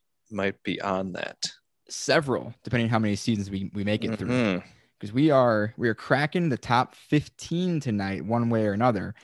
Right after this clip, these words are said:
Speaker 2: 'cause we're starting at number fifteen, Tocantins, season eighteen from two thousand nine, won, of course, by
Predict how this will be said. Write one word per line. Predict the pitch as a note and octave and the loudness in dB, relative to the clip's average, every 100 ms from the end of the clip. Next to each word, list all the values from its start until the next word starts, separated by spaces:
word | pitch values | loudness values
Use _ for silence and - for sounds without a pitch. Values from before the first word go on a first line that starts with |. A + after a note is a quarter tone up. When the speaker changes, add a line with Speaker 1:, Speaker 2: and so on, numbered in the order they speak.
| _ | _
Speaker 2:
'cause | - | -10
we're | F#2+ | -8
starting | - C#3+ C#3 | 0 2 2
at | - | -2
number | G#2 F#2 | -6 -4
fifteen, | G2+ G2+ G2+ F#2+ F#2 - _ _ - | -4 -4 -6 -6 -6 -10 _ _ -6
Tocantins, | - D#3+ C3+ A2+ F#2+ C2 A#1+ - - - | 4 6 6 0 -2 -6 -10 -14 -20 -10
season | - A#2 A2 | -4 -2 0
eighteen | B2 C3 - B2+ B2+ | 0 -2 -2 0 0
from | A2 | -2
two | - | 0
thousand | A2 G#2 G2+ | 2 2 0
nine, | C3 D3+ D#3+ D#3+ _ - _ - | 2 2 2 -2 _ -20 _ -2
won, | A2 | 0
of | G#2+ | 0
course, | - G#2+ G#2 - - | 0 0 0 -4 -6
by | G#2 F#2 F#2 F2+ A2 | -4 -2 -4 -6 -8